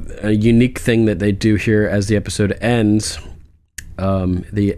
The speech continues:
the screen cuts to black and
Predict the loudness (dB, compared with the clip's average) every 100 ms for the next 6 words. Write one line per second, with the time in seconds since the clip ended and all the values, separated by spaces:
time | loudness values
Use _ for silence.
0 | -8 -4 -4 -4 0 2 2 0 -4 -4
1 | -6 0 0 2 -2 -6 -14 -14 -16 -20
2 | _ _ 0 2 2 -2